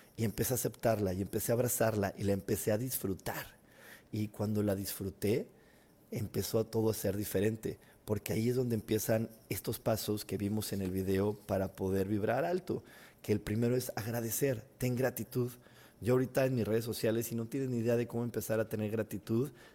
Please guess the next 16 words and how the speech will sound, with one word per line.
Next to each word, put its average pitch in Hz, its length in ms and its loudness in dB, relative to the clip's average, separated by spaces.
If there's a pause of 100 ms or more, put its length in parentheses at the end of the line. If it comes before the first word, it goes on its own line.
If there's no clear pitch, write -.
ahí 117 180 2
te 135 140 0
dejé 127 240 0
treinta 147 360 0
días 185 320 2
para 143 200 -2
que 147 100 -4
cada 196 220 -2
día 196 120 2
te 196 120 -4
enfoques 170 360 -4
en 156 120 0
algo 147 320 2
que - 100 -6
puedes 131 320 0
agradecer, 113 600 0